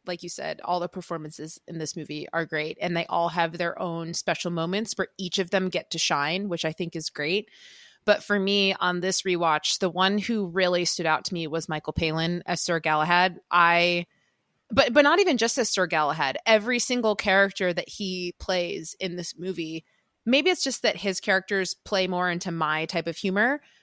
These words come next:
but I, I just, I love every single, every single character that he plays. I think that he just does such a good job at just being the person who, uh,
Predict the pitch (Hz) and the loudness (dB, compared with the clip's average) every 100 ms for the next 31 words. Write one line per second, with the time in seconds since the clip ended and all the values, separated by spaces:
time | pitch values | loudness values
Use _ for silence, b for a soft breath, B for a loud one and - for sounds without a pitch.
0 | b _ 208 190 139 - _ _ - - | b _ 2 2 0 -8 _ _ -6 -6
1 | - - - 220 202 208 - - _ _ | -8 -4 0 2 2 0 -2 -10 _ _
2 | _ - 190 208 190 190 185 185 170 175 | _ 0 4 4 4 6 6 6 2 -2
3 | 170 180 - 180 180 170 165 170 180 175 | -2 -2 -2 -4 -2 0 0 -2 -4 -4
4 | 185 175 170 - 160 160 170 156 170 - | -6 -6 -6 -4 -6 -6 -10 -10 -14 -12
5 | 156 - 143 - 170 - 170 - 175 170 | -12 -10 -10 -8 -8 -6 -8 -6 -6 -6
6 | - 175 - 175 180 175 156 165 160 156 | -6 -6 -4 -4 -2 -4 0 2 4 2
7 | 151 - 160 160 - - - b b b | -2 -2 -2 -2 -4 -8 -10 b b b
8 | b _ - - 240 247 285 254 - 208 | b _ -2 0 2 2 2 -2 0 0
9 | - 202 208 214 190 185 185 - | 0 -2 -2 -4 -2 0 -2 -6